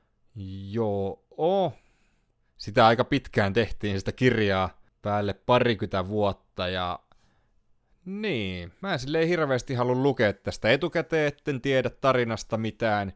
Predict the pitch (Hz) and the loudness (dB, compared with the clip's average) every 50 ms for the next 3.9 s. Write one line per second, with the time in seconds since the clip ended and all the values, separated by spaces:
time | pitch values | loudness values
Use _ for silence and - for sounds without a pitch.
0 | - _ - 120 135 165 165 - 135 117 107 - - 120 117 - - - - 123 | -14 _ -2 0 2 2 2 2 2 0 0 0 -2 -2 -2 -4 -6 -4 -2 -2
1 | 117 120 120 117 117 147 175 165 135 117 - 101 92 95 95 92 92 92 - 101 | 0 0 0 0 2 2 2 2 2 0 -2 -4 -4 -4 -4 -4 -4 -6 -8 -10
2 | - 107 90 _ _ - 107 101 98 98 95 98 90 - 156 160 135 113 98 92 | -10 -12 -14 _ _ -10 -8 -6 -6 -8 -8 -10 -4 0 2 2 2 0 -2 -4
3 | 90 85 - 120 110 101 98 95 92 85 85 87 90 - _ - 110 | -8 -6 -4 -4 -4 -4 -4 -6 -6 -8 -8 -10 -12 -14 _ -10 -10